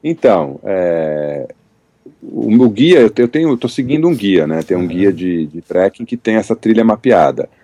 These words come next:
Speaker 1: O guia fala em, em quatrocentos, em trezentos e setenta quilômetros, só que
Speaker 2: Uhum.
Speaker 1: quando você chega no ponto final, você tem que voltar caminhando, porque
Speaker 2: Uhum.
Speaker 1: é, é no meio do nada, tem um farol ali no, em Cape Wrath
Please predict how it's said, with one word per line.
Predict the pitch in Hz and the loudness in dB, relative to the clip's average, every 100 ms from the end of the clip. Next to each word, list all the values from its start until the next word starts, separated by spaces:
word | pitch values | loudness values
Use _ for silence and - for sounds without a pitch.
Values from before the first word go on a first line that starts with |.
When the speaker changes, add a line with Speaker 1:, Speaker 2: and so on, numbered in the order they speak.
| _ - | _ 0
Speaker 1:
O | 165 | 2
guia | 127 123 185 160 | 2 0 4 2
fala | - - 120 143 117 82 71 | 2 0 2 2 2 0 -2
em, | 113 - | -6 -4
em | 113 104 | -6 0
quatrocentos, | 117 117 - 123 131 135 - _ - 127 - | 0 -2 -4 -2 0 -2 -8 _ -6 -6 -4
em | 135 | -6
trezentos | 120 131 120 151 | 0 0 2 -2
e | - | -2
setenta | 147 135 113 107 | -4 -2 0 0
quilômetros, | - 95 87 95 110 117 143 - - - 110 | -2 0 2 2 0 -4 -10 -16 -20 -18 -2
só | 127 | -2
que | |
Speaker 2:
Uhum. | 123 | 0
Speaker 1:
quando | 160 | 0
você | 165 - | 0 0
chega | 123 135 131 | 0 2 4
no | 117 | 4
ponto | - 113 - | 2 0 -2
final, | 98 98 139 135 | -4 0 2 2
você | - 113 | 0 -2
tem | 123 | -2
que | 127 | 0
voltar | 131 123 139 | 0 2 0
caminhando, | 160 175 143 104 76 | 0 0 2 0 -2
porque | - - 90 90 87 | -10 -6 -2 -2 -4
Speaker 2:
Uhum. | 95 82 | -4 -4
Speaker 1:
é, | 76 76 78 | -2 -2 -4
é | 90 | -4
no | 98 | 0
meio | 104 | 0
do | 123 | 0
nada, | 131 107 82 | 0 0 -2
tem | - | -6
um | 85 | -10
farol | - 117 104 107 101 | -4 0 4 4 4
ali | 85 92 | 2 -2
no, | 82 78 | -6 -8
em | 85 | -10
Cape | 80 98 90 | -6 -6 -6
Wrath | 80 90 104 127 - | -4 -2 -2 -6 -12